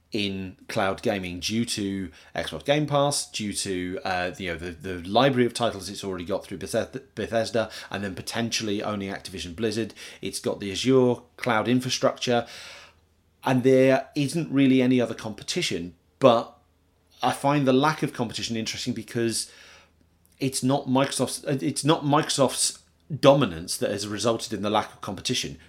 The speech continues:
Google tried this with Google Stadia and failed. They're now trying to,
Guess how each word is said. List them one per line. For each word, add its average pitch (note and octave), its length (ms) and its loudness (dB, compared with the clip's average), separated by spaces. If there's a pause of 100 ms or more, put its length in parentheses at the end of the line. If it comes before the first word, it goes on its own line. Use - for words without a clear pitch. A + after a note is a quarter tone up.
(100)
Google C3+ 340 6
tried C3+ 380 2
this B2 200 -2
with A2+ 140 -8
Google G2 260 -6
Stadia D3 520 2 (300)
and F2 300 -2
failed. A#2+ 400 0
They're G2+ 140 -2
now G2 160 -4
trying G#2 240 -6
to, F#2 100 -10